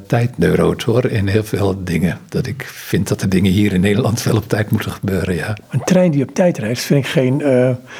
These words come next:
Speaker 2: vind ik wel een goed, goed idee eigenlijk. <laughs>
Speaker 1: Ja,
Speaker 2: In tegenstelling tot
Speaker 1: ja.
Speaker 2: veel andere landen.
Speaker 1: Ja.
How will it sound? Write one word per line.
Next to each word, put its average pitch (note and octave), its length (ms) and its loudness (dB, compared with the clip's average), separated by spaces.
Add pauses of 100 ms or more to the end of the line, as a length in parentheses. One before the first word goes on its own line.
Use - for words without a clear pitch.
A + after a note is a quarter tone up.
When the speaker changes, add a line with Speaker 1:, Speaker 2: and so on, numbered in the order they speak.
(340)
Speaker 2:
vind - 100 -4
ik F#3 100 2
wel B2+ 100 0
een A2 60 0
goed, - 220 -6
goed C3+ 160 2
idee F3+ 280 4
eigenlijk. B2+ 340 2
<laughs> D3+ 80 -2 (300)
Speaker 1:
Ja, F#3+ 100 4 (100)
Speaker 2:
In F#3+ 160 2
tegenstelling D3+ 520 2
tot C#3+ 100 -4
Speaker 1:
ja. - 60 -8
Speaker 2:
veel E3 160 2
andere D3+ 280 2
landen. C#3 420 0
Speaker 1:
Ja. G#2+ 320 -12